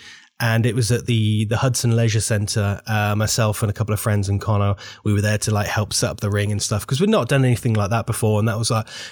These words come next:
really exciting for us. You know, it's like, it's our hometown, and we were, we were sort of facilitating wrestling coming to the, coming to the town and stuff.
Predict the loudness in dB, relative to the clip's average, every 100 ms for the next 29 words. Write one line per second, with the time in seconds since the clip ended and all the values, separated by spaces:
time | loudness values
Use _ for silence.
0 | -2 0 2 2 2 2 2 0 2 2
1 | 2 2 2 2 2 0 -2 -4 -12 -10
2 | -6 -6 0 2 4 4 4 4 2 2
3 | 2 2 4 4 4 2 -2 -6 0 2
4 | 2 0 -2 -4 -2 0 2 2 2 0
5 | 2 0 2 0 2 2 2 2 2 2
6 | 2 2 2 0 0 0 0 -2 0 2
7 | 2 0 -2 -2